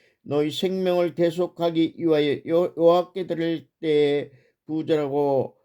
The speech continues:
반세겔 더 내지 말고 가난한 자라고 덜 내지 말지며 너는 이스라엘 자손에서 속전을 취하여 회막 봉사에 쓰라. 이것이 여호와 앞에서 이스라엘 자손이 기념이 되어서 너의 생명을 대속하리라.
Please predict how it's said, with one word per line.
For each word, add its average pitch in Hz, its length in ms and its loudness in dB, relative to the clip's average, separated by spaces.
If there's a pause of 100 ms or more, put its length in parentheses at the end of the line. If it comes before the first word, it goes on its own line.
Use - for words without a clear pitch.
(260)
반세겔 165 540 -2
더 160 160 0
내지 156 280 -2
말고 135 440 -2
가난한 170 520 -2
자라고 151 320 0
덜 151 320 -2
내지 175 380 2
말지며 131 840 -4 (220)
너는 147 380 -6
이스라엘 170 460 -2
자손에서 147 640 -4
속전을 185 600 -6
취하여 135 400 0 (340)
회막 165 300 -6
봉사에 180 480 -2
쓰라. 170 420 -2 (200)
이것이 143 500 -6
여호와 180 280 4
앞에서 170 500 -4
이스라엘 160 540 -4
자손이 151 580 -6
기념이 143 460 -4
되어서 123 580 -2 (360)
너의 147 540 0
생명을 185 720 -4
대속하리라. 147 1300 -2